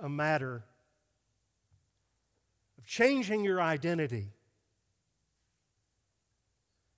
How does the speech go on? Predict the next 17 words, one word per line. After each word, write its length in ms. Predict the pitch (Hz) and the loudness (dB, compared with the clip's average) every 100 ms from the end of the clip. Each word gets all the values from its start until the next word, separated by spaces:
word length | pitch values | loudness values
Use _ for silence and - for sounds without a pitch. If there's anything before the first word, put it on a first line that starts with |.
| _ | _
And 100 | 135 | -14
the 80 | 117 | -12
two 240 | 107 208 220 | -2 4 4
essentials 680 | 208 226 220 220 214 185 | 4 0 0 0 -2 -2
are 460 | 202 214 214 214 185 - _ _ _ _ _ _ _ _ _ _ _ _ _ | 0 2 2 0 -4 -20 _ _ _ _ _ _ _ _ _ _ _ _ _
that 260 | 139 156 - | -8 -8 -8
complete 760 | 147 135 - 208 220 220 - - | -10 -10 0 2 2 -2 -10 -8
and 240 | 143 139 | -8 -2
radical 600 | 156 196 208 202 202 190 | 6 6 6 0 -4 0
identity 720 | 165 151 151 208 202 202 196 180 _ _ _ _ _ _ _ _ _ _ _ _ _ _ _ _ _ _ _ _ _ _ - | 0 0 0 0 2 0 -2 -10 _ _ _ _ _ _ _ _ _ _ _ _ _ _ _ _ _ _ _ _ _ _ -18
of 100 | 113 | -12
the 220 | 131 143 | -8 -4
ending 400 | 190 180 180 160 | -4 -2 -2 -4
of 100 | 135 | -6
the 140 | 143 | -6
old 240 | 160 156 131 | -6 -6 -6
life 460 | 113 113 107 - | -6 -6 -10 -16